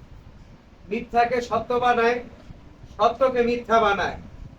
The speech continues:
এই টাকা। আপনারা বলতে পারেন যে, "এতগুলো টাকা কোত্থেকে পেয়েছি?" হ্যাঁ ভাই,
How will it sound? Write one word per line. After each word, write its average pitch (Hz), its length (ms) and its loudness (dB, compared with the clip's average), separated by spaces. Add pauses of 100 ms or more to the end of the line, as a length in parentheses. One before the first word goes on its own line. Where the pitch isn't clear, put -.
(260)
এই 202 140 2
টাকা। - 500 0 (760)
আপনারা 254 320 -2
বলতে 269 340 2
পারেন 233 340 4 (960)
যে, 208 60 2
"এতগুলো 262 400 -2
টাকা 254 260 2
কোত্থেকে 254 440 -2
পেয়েছি?" 226 480 0 (200)
হ্যাঁ 196 180 -2
ভাই, 151 280 -2